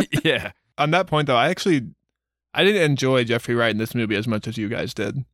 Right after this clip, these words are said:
Speaker 3: I actually felt like he was really hammy in his performance, and I felt like he was more grounded in Casino. Like, he was still the chill guy, but he was way too,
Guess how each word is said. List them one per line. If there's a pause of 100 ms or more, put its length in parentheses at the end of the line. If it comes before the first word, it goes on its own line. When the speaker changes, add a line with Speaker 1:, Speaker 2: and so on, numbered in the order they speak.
(120)
Speaker 3:
I
actually
felt
like
he
was
really
hammy (100)
in
his
performance, (340)
and
I
felt
like
he
was
more
grounded
in
Casino. (680)
Like,
he
was
still
the
chill
guy, (420)
but
he
was
way
too,